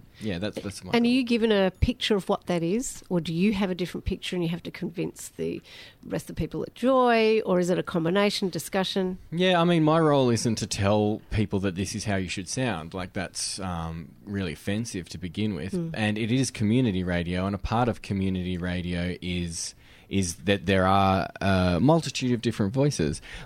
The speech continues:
Speaker 1: But, um, there's definitely, you know, some nice little rules and cheats th-,
Speaker 2: <laughs>
Speaker 1: that, um, help make radio sound smoother and make radio sound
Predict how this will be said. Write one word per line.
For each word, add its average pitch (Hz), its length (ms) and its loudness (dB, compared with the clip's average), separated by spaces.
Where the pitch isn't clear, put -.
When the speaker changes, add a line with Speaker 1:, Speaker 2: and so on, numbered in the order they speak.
Speaker 1:
But, 151 260 6
um, 147 360 4
there's 160 240 2
definitely, 175 500 4
you 131 140 4
know, 131 160 4
some 123 240 2
nice 113 280 2
little 101 160 2
rules 170 560 2
and 101 140 2
cheats - 680 0
th-, 117 140 -4
Speaker 2:
<laughs> 113 200 0
Speaker 1:
that, 117 260 4
um, 113 160 4
help 123 260 2
make 123 240 2
radio 110 480 4
sound 104 440 4
smoother 110 460 4
and 98 460 4
make 95 300 0
radio 98 400 2
sound 95 840 0